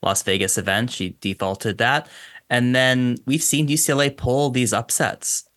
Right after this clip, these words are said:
You know, we saw them beat Ohio State at home last year. U S C,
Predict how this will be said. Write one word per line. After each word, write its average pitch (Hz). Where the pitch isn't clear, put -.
You 113
know, 107
we 107
saw 101
them 107
beat 107
Ohio 104
State 104
at -
home 104
last 98
year. 113
U 139
S 135
C, 127